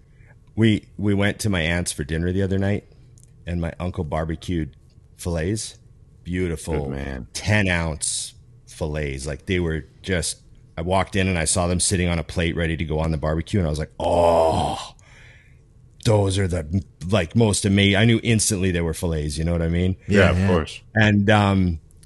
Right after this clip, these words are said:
Speaker 1: so that we pass the plate around, I grab a nice big, like, ten ounce fillet, and I, I, my, you know, my whole dinner, it's beautiful. My aunt and uncle did a great job, and I, and I eat my ten ounce fillet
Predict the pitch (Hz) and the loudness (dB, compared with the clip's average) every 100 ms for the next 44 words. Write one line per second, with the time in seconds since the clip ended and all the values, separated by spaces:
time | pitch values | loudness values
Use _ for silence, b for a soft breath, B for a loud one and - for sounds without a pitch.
0 | b b b b b b - 156 147 151 | b b b b b b 6 6 6 4
1 | 151 139 156 - 123 117 117 113 110 104 | 6 6 4 2 4 6 4 4 2 2
2 | 117 98 90 90 90 80 - 85 80 76 | 2 2 0 0 0 -2 -2 -4 -4 -6
3 | 73 - 98 80 80 - 80 76 73 90 | -8 -4 -4 -2 -4 -6 -6 -6 -8 -10
4 | - - - - - 87 78 - - 76 | -14 -20 -20 -20 -6 -4 -4 -6 -8 -10
5 | 71 - 78 - 92 76 82 80 78 69 | -10 -10 -12 -10 -8 -8 -8 -8 -10 -12
6 | - - 98 78 82 85 78 - 92 87 | -18 -6 -4 -2 0 0 -2 -2 0 0
7 | 80 82 76 76 80 71 76 80 73 71 | 0 -2 -2 -2 -4 -4 -4 -4 -4 -2
8 | 76 76 - 71 - B B B B B | -2 -2 0 0 0 B B B B B
9 | 107 101 - - 95 92 - 104 78 85 | 4 6 4 0 0 2 2 0 2 0
10 | - 95 87 82 - 87 80 76 69 | 2 4 4 2 0 0 0 0 -2